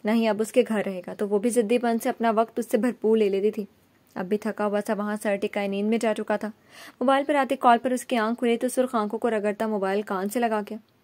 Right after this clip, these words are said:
"घर की चाबी लेकर कहाँ घूम रहे हो नवाब? मैं अभी पहुँचा हूँ तो घर लॉक है और तुम गायब हो।" चाय की जली भुनी आवाज़ पर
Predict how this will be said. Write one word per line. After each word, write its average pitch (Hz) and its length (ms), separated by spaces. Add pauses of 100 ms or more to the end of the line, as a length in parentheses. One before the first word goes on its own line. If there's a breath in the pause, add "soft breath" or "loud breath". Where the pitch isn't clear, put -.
(420)
"घर 226 140
की 254 120
चाबी 240 300
लेकर 240 240
कहाँ 240 320
घूम 233 180
रहे 220 100
हो 220 80
नवाब? 220 380 (520 loud breath)
मैं 285 100
अभी 285 180
पहुँचा 277 300
हूँ 285 80
तो 269 120
घर 214 180
लॉक 240 260
है 262 60
और 254 60
तुम 247 180
गायब 185 300
हो।" 214 100 (440)
चाय 214 240
की 208 100
जली 202 240
भुनी 208 240
आवाज़ 196 380
पर 220 120